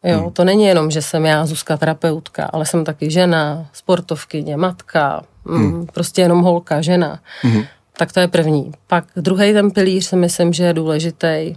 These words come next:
Speaker 1: To je ten vztah, eh, vztahy obecně. Eh, přátelský vztahy, rodinný vztahy, možná i pracovní vztahy.
Speaker 2: Mhm.
Speaker 1: Eh, to, jak je o ně pečuju,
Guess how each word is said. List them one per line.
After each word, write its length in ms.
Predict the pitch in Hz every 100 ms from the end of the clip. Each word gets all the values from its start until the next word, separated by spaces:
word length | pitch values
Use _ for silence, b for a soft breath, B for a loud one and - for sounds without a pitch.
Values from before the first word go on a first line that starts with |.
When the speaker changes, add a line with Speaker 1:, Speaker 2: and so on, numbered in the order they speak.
| _ _ _ _ _ _ - - 139
Speaker 1:
To 60 | 165
je 80 |
ten 200 | 156 170
vztah, 500 | 151 - 170 156 -
eh, 200 | - 165
vztahy 600 | 151 - - - 160 139 131 _ _
obecně. 520 | 165 156 147 - 156 - B B B B B 151
Eh, 260 | 160 143
přátelský 680 | 143 185 170 170 165 - 156
vztahy, 520 | 143 - 143 143 151
rodinný 400 | 160 165 170 160
vztahy, 680 | 160 - 156 143 147 139 - B B B B
možná 260 | 165 170 170
i 100 | 175
pracovní 520 | 185 151 165 156 151
vztahy. 520 | - - 156 143 - - B B
Speaker 2:
Mhm. 280 | 113 101 98
Speaker 1:
Eh, 760 | 170 160 151 147 156 - 50 - - _
to, 120 | 180
jak 260 | 165 156 -
je 240 | 165 156 156
o 20 |
ně 140 | 175
pečuju, 600 | 175 185 - 208 165 147